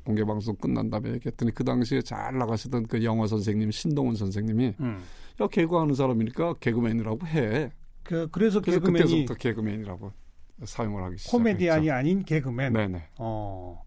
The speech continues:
Speaker 2: 그 차이가 뭐예요?
Speaker 1: 아무것도 없어요. <laughs> 저는 아무것도 없어요.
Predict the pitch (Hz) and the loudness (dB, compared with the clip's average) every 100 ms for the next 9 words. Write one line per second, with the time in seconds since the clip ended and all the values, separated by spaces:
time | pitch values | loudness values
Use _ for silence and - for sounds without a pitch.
0 | - - 196 - 277 294 233 110 98 120 | -14 -8 -6 -4 -2 0 0 -2 -2 -2
1 | 302 - - - - - - - - 107 | -4 -10 -20 -20 -20 -20 -10 -4 -2 -2
2 | 92 - - - - - - - 285 - | -4 -8 -2 2 2 4 2 4 0 0
3 | - - - - - - 131 147 110 104 | -8 -10 -10 -12 -6 0 2 2 0 -2
4 | - - - - | -6 -8 -6 -4